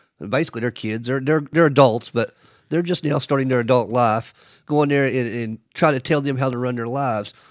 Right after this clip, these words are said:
Listen, they're putting the pads on and putting their lives on the bo-, uh, their bodies on the line for, for us week in and week out.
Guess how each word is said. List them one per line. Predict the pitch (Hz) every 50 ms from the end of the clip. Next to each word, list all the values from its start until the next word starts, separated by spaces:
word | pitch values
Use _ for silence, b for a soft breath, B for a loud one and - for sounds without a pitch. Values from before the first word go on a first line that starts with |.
| B B B
Listen, | - 208 202 - 147
they're | 165 185
putting | - - 196 143
the | 139 131
pads | - - 151 151 151 143 127 135
on | 123 131 127
and | 120 117
putting | 143 107
their | 120 120
lives | 123 123 120 120 117
on | 117 110
the |
bo-, | 110 113 127 131 - -
uh, | 120 117
their | 117 127
bodies | 123 151 156 151 139 123
on | 131 117
the | 107 107
line | 123 135 131 127 120 117
for, | - - 104 107 101 - b b b b b b b
for | b 131 131
us | 123 123 - -
week | 127 131 123 -
in | 123 113
and | 110 104
week | 113 113 107 - -
out. | 139 135 123 117 113 - _